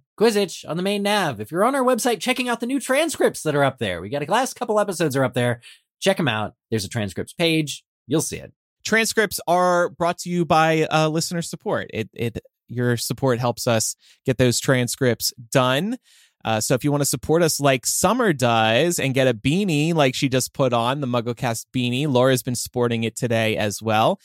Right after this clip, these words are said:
Speaker 2: You can head over to patreon dot com slash mugglecast and support us there. For between two to ten dollars per month, and depending on what, uh,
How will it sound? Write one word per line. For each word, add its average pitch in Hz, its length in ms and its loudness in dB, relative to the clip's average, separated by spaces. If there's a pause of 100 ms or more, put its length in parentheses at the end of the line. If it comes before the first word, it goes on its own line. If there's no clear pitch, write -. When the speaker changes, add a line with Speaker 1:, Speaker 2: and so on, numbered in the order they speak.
(220)
Speaker 2:
You 127 100 -6
can 139 140 0
head 135 160 2
over 127 240 2
to 120 100 -6
patreon 127 480 0
dot 123 180 2
com 123 280 -2
slash 127 320 0
mugglecast 135 560 -2
and 127 100 -10
support - 320 -6
us 113 160 -6
there. 147 320 -2 (380)
For 139 640 4
between 139 400 -4
two 180 380 0
to 135 100 -10
ten 151 180 -4
dollars 143 300 2
per 135 140 -2
month, 165 340 -2
and 113 180 0
depending 123 340 -4
on 117 140 0
what, 120 200 2 (520)
uh, 107 360 -2